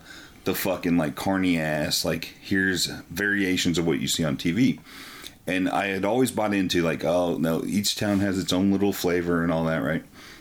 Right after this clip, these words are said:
But that show fucking got over with that crowd. Like, they were just happy to see wrestling.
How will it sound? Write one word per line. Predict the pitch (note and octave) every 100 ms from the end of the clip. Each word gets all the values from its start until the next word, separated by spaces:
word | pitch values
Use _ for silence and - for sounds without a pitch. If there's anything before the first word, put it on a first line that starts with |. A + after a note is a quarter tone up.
| - - - - - - -
But | G2
that | A2 C#3+
show | - C3 A2
fucking | - F#2 F#2 F2+
got | E2 D2+
over | G2+ E3+ F2+ E2 - - - -
with | E2+ E2
that | F2+ F2+ -
crowd. | F#2+ A2+ F2 C2
Like, | D#2+ D#2
they | G2
were | B2
just | B2 A#2+
happy | G#2 F#2
to | F2 E2
see | E2 - D2+
wrestling. | E2+ A2+ - -